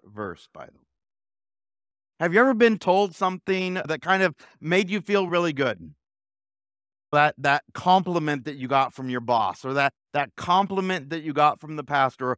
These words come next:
or that thing that someone told you about, and in the very next sentence or the very next minute,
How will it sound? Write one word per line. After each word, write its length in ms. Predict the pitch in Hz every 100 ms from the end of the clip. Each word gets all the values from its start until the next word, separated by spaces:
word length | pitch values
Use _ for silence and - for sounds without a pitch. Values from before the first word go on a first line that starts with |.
| _ 143
or 160 | 147
that 220 | 147 151 _
thing 300 | 190 208 202
that 160 | 170 139
someone 720 | - 196 208 202 196 196 160
told 360 | - 185 185 165
you 80 |
about, 260 | 165 170 165 _ -
and 220 | 151 160
in 160 | 160 156
the 100 | 143
very 800 | 113 156 196 220 214 214 214 196 _ -
next 1120 | 143 160 170 190 - - - - - - -
sentence 480 | 190 185 190 185 -
or 160 | 147
the 140 | 139 127
very 640 | 117 185 196 196 190 190
next 680 | 160 156 170 175 - - -
minute, 800 | 139 139 151 165 160 160 - -